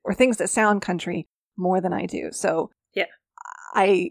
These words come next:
Speaker 1: feel like I support her and she's awesome. I don't know that I would listen to the whole <laughs> album. I'm on the edge 'cause I li-
Speaker 2: That's totally fine.
Speaker 1: Yeah, I like some classic country. Like, I'm a big, like, Dolly Parton fan, and there's one of the guys from the Monkees, Michael Nesmith, does some alt country, and I really like him. But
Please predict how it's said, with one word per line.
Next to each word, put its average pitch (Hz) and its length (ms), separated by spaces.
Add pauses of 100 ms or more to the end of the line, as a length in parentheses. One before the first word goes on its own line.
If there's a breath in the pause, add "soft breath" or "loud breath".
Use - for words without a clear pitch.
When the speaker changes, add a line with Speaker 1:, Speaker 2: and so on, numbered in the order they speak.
Speaker 1:
feel 226 180
like 226 140
I 190 160
support 208 500
her 226 240
and 190 160
she's 175 300
awesome. 208 440
I 185 120
don't 175 240
know 170 140
that 165 120
I 170 120
would 175 160
listen 196 240
to - 60
the - 140
whole 311 180
<laughs> 285 360
album. 277 140 (600)
I'm 359 180
on 403 120 (100)
the - 100
edge 262 200
'cause 262 180
I 294 120
li- 269 100 (140)
Speaker 2:
That's 277 320
totally 285 400
fine. 247 560 (220)
Speaker 1:
Yeah, 294 380
I 277 120
like 330 300
some 254 360
classic 220 420
country. 226 440
Like, 196 220
I'm 190 120
a 190 100
big, 185 280
like, 180 220
Dolly 180 260
Parton 185 280
fan, 175 240
and 170 120
there's 170 280 (160)
one 196 180
of 185 60
the 175 60
guys 175 260
from 170 160
the 165 60
Monkees, 165 440
Michael 175 240
Nesmith, 185 440
does - 200
some - 160
alt - 240
country, - 360
and - 80
I - 60
really 165 260
like - 220
him. - 200
But 147 200